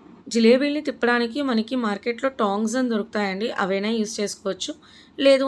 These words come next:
అంటే ఇలా మనకి కన్నాలు గరిటె ఏమన్నా ఉంటే ఇది కూడా బాగానే వస్తుందండి. So, ఇలా మొత్తం అన్ని జిలేబీలన్నీ తీసుకున్న తర్వాత లాస్ట్లో నేను పంచదార పాకంలో వేసుకున్నాను. ఈ జిలేబీల్ని మనము సాస్ బాటిల్ ఉంటుంది కదండి,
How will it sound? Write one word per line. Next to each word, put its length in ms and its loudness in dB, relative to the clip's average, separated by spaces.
అంటే 220 0
ఇలా 200 4
మనకి 300 0
కన్నాలు 320 -2
గరిటె 260 0
ఏమన్నా 300 -2
ఉంటే 240 -6
ఇది 160 -2
కూడా 180 0
బాగానే 300 -2
వస్తుందండి. 520 -8
So, 140 -2
ఇలా 200 2
మొత్తం 260 0
అన్ని 260 -2
జిలేబీలన్నీ 600 0
తీసుకున్న 340 -4
తర్వాత 360 -4
లాస్ట్లో 440 2
నేను 240 -2
పంచదార 400 -2
పాకంలో 460 -4
వేసుకున్నాను. 640 -8
ఈ 120 4
జిలేబీల్ని 520 4
మనము 260 2
సాస్ 280 2
బాటిల్ 280 2
ఉంటుంది 280 -4
కదండి, 320 -2